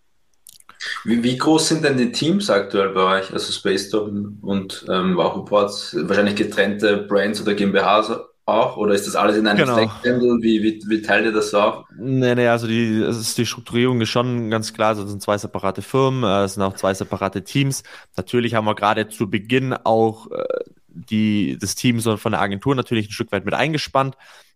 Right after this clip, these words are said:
Speaker 2: aber das Ziel ist schon ganz klar, dass das, ja, die Prozesse schon ganz klar, äh, getrennt sind,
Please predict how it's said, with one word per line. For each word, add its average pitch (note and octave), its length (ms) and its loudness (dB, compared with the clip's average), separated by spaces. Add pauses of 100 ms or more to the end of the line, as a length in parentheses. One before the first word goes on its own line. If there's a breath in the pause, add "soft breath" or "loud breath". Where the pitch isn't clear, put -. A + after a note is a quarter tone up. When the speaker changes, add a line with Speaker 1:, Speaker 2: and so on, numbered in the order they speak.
Speaker 2:
aber G#2+ 260 2
das - 140 -4
Ziel A2 200 0
ist G#2 120 -2
schon G#2 240 -2
ganz G2 220 -2
klar, G2 220 2
dass F#2+ 160 -6
das, - 420 -4
ja, F#2+ 140 0
die F#2+ 160 -10
Prozesse G#2+ 400 -2
schon G2+ 160 -4
ganz F#2+ 260 -4
klar, F2+ 560 2
äh, F2 60 -2
getrennt B2+ 400 -2
sind, A#2 300 -2